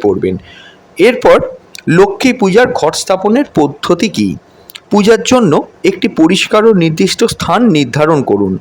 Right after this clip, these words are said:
একটি তামার, পিতলের বা মাটির ঘট নিন এবং এতে পবিত্র গঙ্গা জল দিন এবং পূরণ করুন বা ভর্তি করুন। ঘটের মুখে পাঁচটি আম্রপল্লব রাখুন এবং তার উপর একটি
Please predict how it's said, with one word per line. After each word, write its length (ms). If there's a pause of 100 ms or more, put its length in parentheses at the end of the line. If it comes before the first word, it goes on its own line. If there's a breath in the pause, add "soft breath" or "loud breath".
(140)
একটি 280 (140)
তামার, 480 (420 loud breath)
পিতলের 520 (120)
বা 120
মাটির 460
ঘট 260 (120)
নিন 140 (140)
এবং 220 (100)
এতে 220 (120)
পবিত্র 440
গঙ্গা 380
জল 280
দিন 160 (360 loud breath)
এবং 240 (160)
পূরণ 360
করুন 300 (160)
বা 100 (120)
ভর্তি 360
করুন। 320 (540 loud breath)
ঘটের 400
মুখে 320 (220)
পাঁচটি 360 (100)
আম্রপল্লব 680
রাখুন 320 (380)
এবং 360 (260)
তার 240
উপর 240 (120)
একটি 280